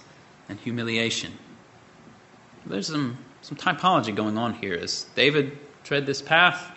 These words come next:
and now Christ himself, the Son of David, treads this path as well. But thank God there are some noticeable differences between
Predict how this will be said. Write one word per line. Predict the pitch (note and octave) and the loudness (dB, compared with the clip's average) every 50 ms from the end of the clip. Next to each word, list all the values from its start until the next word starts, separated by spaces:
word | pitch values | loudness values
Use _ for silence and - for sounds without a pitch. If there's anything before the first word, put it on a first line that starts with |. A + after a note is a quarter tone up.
| - - - - - - - - - - - - | -20 -20 -20 -20 -20 -20 -20 -20 -20 -20 -16 -10
and | - G#2 | -6 0
now | A2 A#2+ D3 D3+ D3+ - | 2 2 2 2 2 4
Christ | C#3+ C#3+ D3 D3 | 4 4 4 2
himself, | - D3+ - F#3 F3+ C#3+ - | -2 0 4 4 4 4 4
the | - | 0
Son | - - - G3 | 0 2 4 4
of | D#3+ A#2+ | 4 4
David, | A#2+ G#2 F#2 - - - - - - - - - - - - - - | 2 2 0 -2 -6 -14 -18 -20 -20 -20 -20 -20 -20 -20 -20 -20 -6
treads | - A#2+ A#2 A#2 B2 | -2 -2 -2 -2 -2
this | B2+ A#2+ - - | -4 -4 -4 -2
path | - - C3 B2+ B2+ - | 0 2 2 2 2 0
as | A#2 G#2+ | -2 -2
well. | A#2+ B2+ D3+ D3+ B2+ G2 F#2 - - - - - - - - - - - - - - - - - - - - - - - - - | 2 4 6 6 6 6 4 0 -6 -16 -20 -20 -20 -20 -20 -20 -20 -20 -20 -20 -20 -20 -20 -20 -20 -20 -20 -20 -20 -20 -14 -12
But | - A2 | -2 2
thank | - D3+ C3+ | 4 4 6
God | - D#3 D#3 C#3+ B2+ | 8 8 8 8 8
there | C#3 C3+ | 6 4
are | B2+ | 4
some | - - A#2 G#2+ G#2+ A2 | 2 0 -2 -2 -2 2
noticeable | B2+ C#3+ D#3 D3 - B2 B2 | 4 4 4 4 2 0 2
differences | A#2+ C3+ F3 D3 A#2+ - - - - | 2 2 2 2 0 -4 -6 -8 -10
between | - - - - C3 C3 B2 A#2 G#2 - - | -12 -6 0 2 4 4 4 2 0 -2 -4